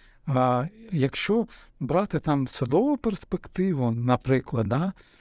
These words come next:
то на с-, суди кажуть, що якщо був покладений договір, навіть якщо він там закінчив строк своєї дії там в кінці року, то, а, це не зобо-, це, а, все одно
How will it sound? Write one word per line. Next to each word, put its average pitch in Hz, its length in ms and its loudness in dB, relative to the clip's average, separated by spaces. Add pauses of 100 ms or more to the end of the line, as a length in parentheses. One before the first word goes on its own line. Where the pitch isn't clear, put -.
(160)
то 143 360 4
на 127 340 2
с-, 131 320 0
суди 135 320 -2
кажуть, 202 400 -2
що 117 120 -4
якщо 110 520 0
був 185 180 -2
покладений 165 640 0
договір, 113 720 0 (340)
навіть 190 360 2
якщо 170 320 0
він 147 140 2
там 123 200 2
закінчив 123 500 -2
строк - 300 -6
своєї 123 300 -2
дії 139 260 2
там 117 200 -8
в - 60 -10
кінці 123 420 -2 (760)
року, 131 580 2 (360)
то, 165 320 6 (440)
а, 127 260 4
це 165 240 2
не 165 140 4
зобо-, 139 560 4
це, 160 280 2 (720)
а, 139 160 2
все 147 240 0
одно 151 420 2